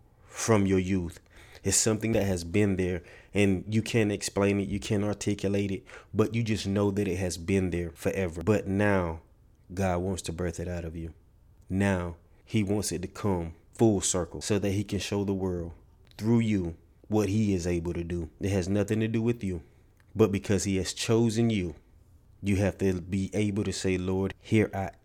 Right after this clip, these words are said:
am. Do with me whatever you will." Be willing and obedient. Faith it into existence. Paul, a man who knew the teaching, a man who knew the word, a man who was a Jew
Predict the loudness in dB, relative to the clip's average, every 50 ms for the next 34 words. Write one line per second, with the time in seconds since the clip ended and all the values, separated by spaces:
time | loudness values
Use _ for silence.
0 | -4 -2 0 0 0 0 -2 -6 -8 -10 -14 -20 -20 -20 -20 -20 _ -14 -12 -12
1 | -4 0 4 4 4 4 2 0 0 -2 -2 -2 0 0 0 0 0 0 0 -2
2 | -2 -2 -2 -2 -2 -4 -4 -4 -6 -6 -10 -14 _ -20 -20 -20 -20 -20 -20 -20
3 | -16 -12 -4 -2 0 2 2 2 2 4 4 4 4 4 4 2 2 2 0 0
4 | 0 -2 -2 -2 -2 -4 -8 -10 -12 -14 -18 -20 -20 _ _ -20 -20 -20 -20 -20
5 | -20 -20 -20 -18 -6 -2 0 2 2 2 0 0 0 2 2 0 0 -2 -2 0
6 | 0 0 0 -2 -4 -4 -4 -4 -4 -8 -10 -14 -16 -14 -16 -16 -16 -18 -20 -20
7 | -20 -20 -20 -20 _ _ _ _ 2 2 4 4 2 -2 -4 -10 -16 -20 -20 _
8 | -20 -20 -20 -12 -8 -6 -4 -2 -2 -2 -2 -2 -2 -2 -2 -4 -4 -6 -4 -4
9 | -4 -4 -4 -6 -10 -12 -14 -16 _ _ -20 -20 -20 -20 -20 -12 -8 -4 -2 0
10 | 0 0 0 0 0 0 0 0 0 0 0 0 0 0 -2 -2 -6 -8 -12 -18
11 | -20 _ _ -20 -20 -20 -20 -20 -20 -20 -20 -20 -20 -20 -20 _ -8 -4 -2 -2
12 | 0 0 0 -2 -2 -2 -2 -2 -2 -4 -4 -4 -6 -8 -6 -4 -4 -4 -6 -6